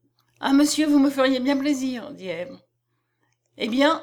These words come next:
dit Petit Claud, « à ce soir, ici, sur les sept heures. » « Je vous remercie, »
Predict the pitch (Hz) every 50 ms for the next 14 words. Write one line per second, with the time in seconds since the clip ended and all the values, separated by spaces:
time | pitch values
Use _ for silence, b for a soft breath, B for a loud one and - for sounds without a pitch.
0 | - - - 202 208 202 - 220 220 - 220 - - 247 269 285 - - _ _
1 | - - 262 - 262 262 262 - 269 277 277 294 294 302 294 - - - 254 254
2 | - - 277 302 294 294 277 262 262 262 269 247 - - - - - - - -
3 | _ _ _ _ _ _ _ _ _ _ _ _ _ _ _ - 240 277 285 277
4 | 302 294 302 294 294 294 294 - - - 302 294 - - _